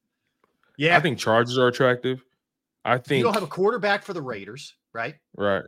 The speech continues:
Speaker 2: Commanders, I mean, Sam Howell is, is, he's intriguing.
Speaker 1: I still
Speaker 2: He's
Speaker 1: think
Speaker 2: in
Speaker 1: that's gonna be Bieniemy. I know it makes too much sense, but
Speaker 2: No, yeah, yeah,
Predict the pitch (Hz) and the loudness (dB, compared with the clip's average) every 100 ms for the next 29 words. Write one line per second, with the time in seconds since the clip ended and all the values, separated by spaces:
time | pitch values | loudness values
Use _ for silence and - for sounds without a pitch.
0 | _ - 123 123 147 156 135 120 120 - | _ -8 -2 0 2 6 6 6 0 -10
1 | 107 117 107 139 120 107 120 131 131 110 | -6 -6 -4 -4 -4 -2 0 4 4 2
2 | 107 101 101 101 131 135 120 - 107 98 | 0 -6 -8 -4 -4 -2 -4 -2 -4 -4
3 | 120 - _ _ _ _ _ _ _ _ | -12 -16 _ _ _ _ _ _ _ _
4 | _ _ - 147 - 175 117 131 117 - | _ _ -10 -10 -6 -4 -4 -4 -8 -10
5 | 123 113 - 101 101 104 95 _ 120 127 | -14 -14 -16 -14 -14 -14 -20 _ -10 -6
6 | 151 147 123 120 - 117 98 - 110 110 | -4 -6 -10 -14 -16 -14 -14 -14 -14 -14
7 | - - - _ 156 151 127 123 117 117 | -14 -20 -20 _ 0 2 4 2 2 4
8 | 110 | 2